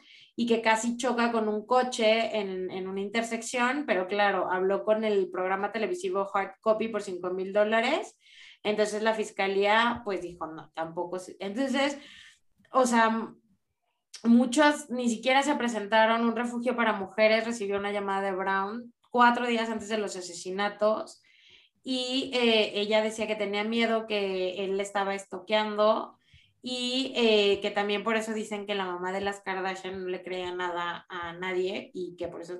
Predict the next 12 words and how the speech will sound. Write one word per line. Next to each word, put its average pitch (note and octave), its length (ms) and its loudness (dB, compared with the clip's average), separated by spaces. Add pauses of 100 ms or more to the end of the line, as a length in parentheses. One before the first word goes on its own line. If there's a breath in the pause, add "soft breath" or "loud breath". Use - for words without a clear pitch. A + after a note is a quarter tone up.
(100)
se G3+ 120 -10
peleó E3+ 320 -6
todavía F3 380 -4
más F3 240 -10
con F3 180 -10
el E3+ 140 -10
exmarido, F#3+ 680 -6
o F3 60 -12
sea, F3 120 -8
ellos F3+ 200 -8
estaban F3+ 220 -6
divorciados, F#3+ 640 -4